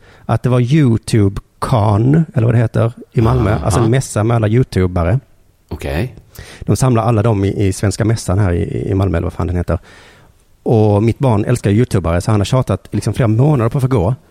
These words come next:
Speaker 1: Och
Speaker 2: Mm.
Speaker 1: biljetterna kostar fyrahundrafemtio kronor styck, så att jag tänkte så, okej, då ska jag betala niohundra spänn för att få träffa Carl Stanley.
Speaker 2: Aha. <laughs> Ja, ja.
Speaker 1: Och om jag inte gör det så är det liksom nästan det elakaste jag gjort, för han, liksom, det enda han gör är att kolla YouTube, liksom. Så att, eh, så det här måste jag göra.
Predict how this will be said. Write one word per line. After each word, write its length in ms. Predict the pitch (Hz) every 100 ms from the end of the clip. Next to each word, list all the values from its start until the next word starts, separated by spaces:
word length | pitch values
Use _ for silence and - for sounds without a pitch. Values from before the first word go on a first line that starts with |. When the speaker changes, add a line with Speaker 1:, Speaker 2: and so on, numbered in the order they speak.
| _
Speaker 1:
Och 60 | 135
Speaker 2:
Mm. 120 | 143
Speaker 1:
biljetterna 280 | - - 123
kostar 220 | 131 117
fyrahundrafemtio 600 | - 123 113 - 123 -
kronor 160 | 123 113
styck, 360 | - 165 -
så 80 | -
att 120 | -
jag 80 | 123
tänkte 200 | 139 -
så, 60 | -
okej, 540 | 131 - 139 139 202 - - - -
då 100 | 123
ska 100 | 147
jag 80 |
betala 240 | 120 135 120
niohundra 440 | 127 147 151 143
spänn 360 | - 123 113 - -
för 120 | -
att 80 | 104
få 80 | 120
träffa 300 | 131 117 98
Carl 260 | - 101
Stanley. 460 | 104 175 82 82 123 - _ - -
Speaker 2:
Aha. 220 | 92 92
<laughs> 60 | 76 - - - - - - -
Ja, 320 | 113 95 110 - -
ja. 240 | - 65 107
Speaker 1:
Och 120 | 127
om 80 | 135
jag 80 | 135
inte 180 | 139 135
gör 200 | 143 120
det 80 |
så 100 | 107
är 80 | 135
det 60 | 107
liksom 200 | 98 117
nästan 220 | 113 101
det 80 | 95
elakaste 380 | 120 107 92 101
jag 60 | 107
gjort, 100 | 98
för 80 | 92
han, 140 | 101
liksom, 180 | 92 110
det 60 | 104 120
enda 200 | 113 90
han 140 | 104
gör 200 | 104 90
är 40 | 87
att 60 |
kolla 160 | - 90
YouTube, 320 | 80 - -
liksom. 180 | - 90
Så 80 | 95
att, 220 | - -
eh, 60 | - 180 143 214
så 120 | -
det 80 | -
här 80 | 95
måste 200 | 95 98
jag 60 |
göra. 80 | 95